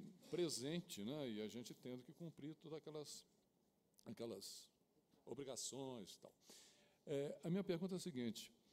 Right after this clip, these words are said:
é, é possível, nesse planejamento, a gente ter, é, uma, uma, um dia a dia dessas questões, tá certo? De licitação, de contratos, do empenho.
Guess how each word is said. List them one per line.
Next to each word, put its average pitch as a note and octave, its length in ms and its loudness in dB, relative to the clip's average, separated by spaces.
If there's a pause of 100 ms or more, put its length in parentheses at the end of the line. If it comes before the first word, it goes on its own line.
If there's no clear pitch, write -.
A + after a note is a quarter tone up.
(520)
é, C3+ 260 -2 (140)
é G3+ 80 4
possível, A2 960 2 (360)
nesse D3 520 -2 (200)
planejamento, A#2 880 0 (440)
a C3+ 100 0
gente D3+ 220 -4 (160)
ter, F3 320 2 (540)
é, A2 500 0
uma, C3+ 640 0 (100)
uma, B2+ 280 -4
um D#3 200 2
dia D3 240 4
a A#2 60 8
dia G#2+ 560 0 (460)
dessas B2 580 -2
questões, G2+ 800 -6 (300)
tá - 80 -16
certo? - 440 -8 (500)
De A2 240 -6
licitação, A#2 1120 2
de - 80 -6
contratos, G#2 800 0
do G2 100 -4
empenho. A#2+ 800 -4